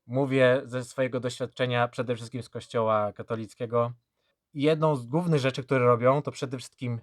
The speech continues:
dzielą ludzi. Dzielą ludzi na tych wierzących, czyli w domyśle dobrych, i tych niewierzących, czyli też zależy od religii, złych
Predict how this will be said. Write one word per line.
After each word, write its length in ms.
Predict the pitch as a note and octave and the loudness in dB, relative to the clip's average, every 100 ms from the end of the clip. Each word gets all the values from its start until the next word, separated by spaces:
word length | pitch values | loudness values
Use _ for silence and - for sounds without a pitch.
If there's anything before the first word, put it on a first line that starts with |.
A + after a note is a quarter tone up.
| _ - | _ -20
dzielą 360 | G#2+ C#3+ A3 | 2 4 6
ludzi. 480 | A#3+ D#3 G#2+ F#2+ F#2+ - _ _ _ _ _ _ _ _ _ | 4 2 0 -6 -12 -16 _ _ _ _ _ _ _ _ _
Dzielą 260 | C3+ D3+ D3+ | 0 4 4
ludzi 320 | D3+ E3 D3 | 2 0 2
na 120 | C#3 | 2
tych 460 | B2+ D3 B2+ - _ _ _ - | 2 0 0 -8 _ _ _ -8
wierzących, 680 | A#2+ B2 C3 B2+ E3 E3+ | -2 2 2 2 -2 -4
czyli 240 | - B2+ A#2 | -4 -6 -4
w 60 | |
domyśle 440 | G#2+ B2 B2 - G#2+ | -2 -2 -2 -4 -4
dobrych, 540 | G#2 B2 C#3 F#3 - _ _ _ _ _ | 0 0 0 -2 -6 _ _ _ _ _
i 60 | C3 | -6
tych 260 | D#3 C#3+ B2+ | 0 0 2
niewierzących, 880 | E3 G3+ D3 C3 A#2 C#3 E3+ _ _ _ _ _ | 4 4 4 2 0 -4 -6 _ _ _ _ _
czyli 220 | - B2+ | -4 -2
też 140 | C3 | -2
zależy 420 | A#2+ C3+ C#3+ B2+ D3 | 2 6 6 4 0
od 120 | B2 | 0
religii, 540 | C3+ C#3+ C3 C3 B2 _ - | 0 0 -2 -4 -4 _ -18
złych 640 | G2+ A#2+ C#3+ F#3+ - - | -8 0 2 2 -2 -20